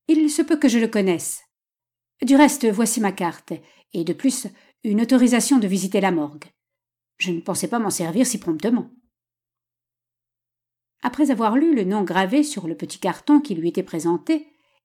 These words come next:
et s'être assuré que l'autorisation de pénétrer dans les salles réservées de son triste domaine était bien en règle,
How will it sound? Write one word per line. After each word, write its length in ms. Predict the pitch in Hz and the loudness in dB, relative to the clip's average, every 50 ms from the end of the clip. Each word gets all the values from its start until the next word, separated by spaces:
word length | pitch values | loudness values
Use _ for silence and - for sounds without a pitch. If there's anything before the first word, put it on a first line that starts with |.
| - | -10
et 60 | 214 | -8
s'être 320 | 185 - - 202 185 - - | -6 -4 -4 -4 -4 -6 -8
assuré 460 | 165 - - - 202 180 262 262 240 | -10 -10 -8 -6 -2 0 0 0 0
que 100 | - 165 | -2 -6
l'autorisation 680 | 160 165 160 - 165 170 165 165 180 170 - - 254 233 | -8 -6 -6 -8 -8 -8 -6 -4 -4 -4 -4 -2 -2 -2
de 100 | 175 165 | -2 -4
pénétrer 500 | 151 - 165 165 165 160 - - 233 220 | -4 -2 -2 0 -2 -2 -2 -4 -4 -2
dans 120 | 190 165 | -2 -2
les 120 | 160 160 151 | -2 -4 -4
salles 260 | 147 - 180 170 165 | -6 -4 -4 -4 -4
réservées 540 | 156 165 175 165 180 185 180 185 180 214 202 | -4 -4 -4 -2 -2 0 0 0 -2 -2 -2
de 80 | 180 | -4
son 200 | - - 180 170 | -4 -6 -6 -6
triste 360 | 160 - 247 226 - - - 185 | -6 -4 -6 -6 -6 -6 -6 -4
domaine 520 | 180 185 190 220 220 208 185 170 165 165 - _ _ _ _ _ _ _ - | -2 -2 -2 -2 -2 -2 -2 -2 -4 -6 -8 _ _ _ _ _ _ _ -12
était 200 | 202 - 185 165 | -8 -6 -6 -6
bien 200 | 165 156 156 165 | -4 -4 -2 -2
en 120 | 185 202 | -2 0
règle, 460 | 202 254 277 277 277 240 254 277 269 | 0 0 0 0 0 0 -2 -4 -6